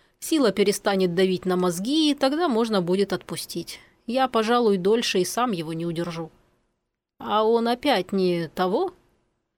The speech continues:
«Не должен». Маг сделал паузу и со снисходительной усмешкой добавил. «Если что, перехвачу, не бойся». Ильнар безуспешно попытался пошевелить хоть пальцем.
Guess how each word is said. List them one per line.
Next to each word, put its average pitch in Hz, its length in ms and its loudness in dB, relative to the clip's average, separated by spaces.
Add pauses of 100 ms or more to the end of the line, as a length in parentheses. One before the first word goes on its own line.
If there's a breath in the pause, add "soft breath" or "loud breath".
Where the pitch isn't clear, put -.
(280)
«Не 302 140 4
должен». 220 540 2 (260 loud breath)
Маг 214 260 -2
сделал 196 380 2
паузу 247 500 2
и 196 40 0
со 190 140 -6
снисходительной 202 720 0
усмешкой 202 460 -2
добавил. 180 480 -2 (500 soft breath)
«Если 320 260 0
что, 302 300 0
перехвачу, 233 720 -2 (160)
не 247 160 0
бойся». 165 480 -4 (1300)
Ильнар 240 340 2
безуспешно 226 600 -2
попытался 214 560 0
пошевелить 202 520 0
хоть 190 200 -2
пальцем. 185 500 -4